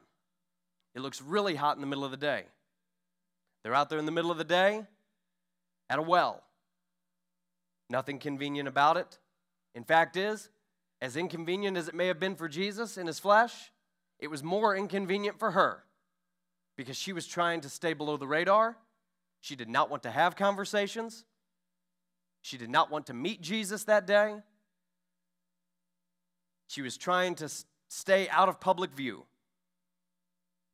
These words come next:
But there, at the well, she met Jesus.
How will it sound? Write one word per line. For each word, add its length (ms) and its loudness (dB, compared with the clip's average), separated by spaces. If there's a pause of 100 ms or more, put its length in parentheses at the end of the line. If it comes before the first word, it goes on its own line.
(720)
But 160 -10
there, 360 0 (920)
at 160 -6
the 60 -8
well, 320 -4 (720)
she 160 -14
met 200 -10
Jesus. 540 -20